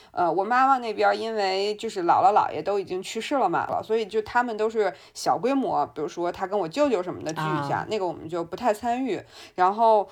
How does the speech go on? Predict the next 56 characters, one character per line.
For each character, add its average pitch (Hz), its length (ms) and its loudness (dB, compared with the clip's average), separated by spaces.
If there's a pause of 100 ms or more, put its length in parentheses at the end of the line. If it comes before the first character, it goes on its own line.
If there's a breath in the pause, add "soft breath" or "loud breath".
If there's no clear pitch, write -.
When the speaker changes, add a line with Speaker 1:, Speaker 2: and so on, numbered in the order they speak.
(120)
Speaker 1:
我 190 340 2
主 226 160 0
要 151 200 6
是 208 200 -4
跟 226 540 0 (220 soft breath)
就 196 120 -4
是 165 380 -2
董 160 160 -6
大 147 140 0
国 170 160 -2
一 190 80 0
块 233 180 0
儿 202 40 4
去 214 180 -8
我 175 100 0
妈 175 200 0
那 214 120 -2
边， 196 260 -2
会 208 200 -2
有 185 100 0
我 175 160 0
爷 156 200 -2
爷 220 100 0
奶 190 240 -4
奶 143 180 -4
他 170 140 -12
们 185 100 -8
都 185 80 -4
还 156 180 -2
在， 170 380 2
然 156 200 -4
后 190 220 2 (160 loud breath)
还 - 140 0
有 180 160 6
我 175 460 0
姑 294 240 0
姑 170 480 -2
他 - 160 -6
们 151 120 -6
一 160 200 -8
家， 117 440 -2
然 170 140 -2
后 196 140 -4
我 165 120 0
姑 196 280 -6
姑 190 260 -2
家 175 240 0
有 165 100 -2
弟 214 360 -6
弟， 170 320 -2
还 175 180 0
有 202 80 4
我 185 180 0
小 156 200 -2
侄 117 280 -8
子， 196 300 2